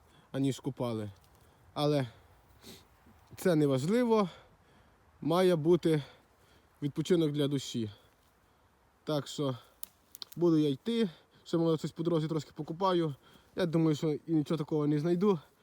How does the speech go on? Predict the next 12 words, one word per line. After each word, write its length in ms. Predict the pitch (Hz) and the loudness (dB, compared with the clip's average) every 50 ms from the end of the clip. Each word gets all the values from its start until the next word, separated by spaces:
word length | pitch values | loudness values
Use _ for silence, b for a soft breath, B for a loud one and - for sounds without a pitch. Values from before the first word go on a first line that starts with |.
| b b b | b b b
але 200 | - 151 151 151 | -4 -2 0 0
якщо 220 | 151 147 - 185 165 | -2 -2 0 0 2
і, 180 | 143 135 131 - | 2 0 0 -2
і 100 | 156 147 | -2 -2
знайду, 360 | 131 139 147 151 175 190 202 | 0 0 0 0 0 0 0
то 200 | - - 139 135 | 0 0 -4 -6
покажу. 520 | - - 147 135 - 139 127 117 131 117 104 - b b b b b b b b - | -6 -8 -10 -6 -6 -6 -6 -4 -6 -6 -8 -10 b b b b b b b b -4
Вже 120 | 147 151 | -2 -2
пізна 300 | - - 165 143 143 135 | 0 0 0 0 0 -2
година, 380 | 131 143 165 185 208 185 170 151 | -2 -2 0 0 2 0 0 -2
треба 380 | - 147 147 139 135 135 127 117 B B _ _ _ b b b b b | -2 -4 -4 -2 -4 -4 -6 -8 B B _ _ _ b b b b b
вирушати 600 | - 139 139 139 - - 151 135 - 139 135 131 | -6 -4 -4 -4 -4 -4 -6 -4 -4 -4 -4 -6